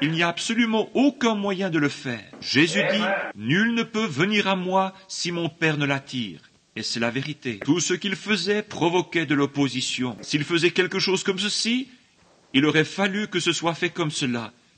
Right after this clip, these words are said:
Et si c'était comme cela, c'était censé être plutôt comme ceci. Voyez-vous, c'est simplement de l'incrédulité. Mais la sagesse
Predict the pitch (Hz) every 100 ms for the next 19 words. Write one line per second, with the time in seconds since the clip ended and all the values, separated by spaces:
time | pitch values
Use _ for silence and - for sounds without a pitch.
0 | _ _ 135 143 196 233 226 220 226 208
1 | 214 233 233 - _ _ _ - - 156
2 | 180 170 156 123 - 233 233 208 202 202
3 | 190 170 - 170 180 170 147 - 131 -
4 | 127 127 - - 110 139 151 190 247 -
5 | - - 147 139 - 226 240 214 202 202
6 | 185 160 147 151 147 - 185 160 135 135
7 | - 117 95 - - - 131 147 143 220
8 | 226 208 208 196 -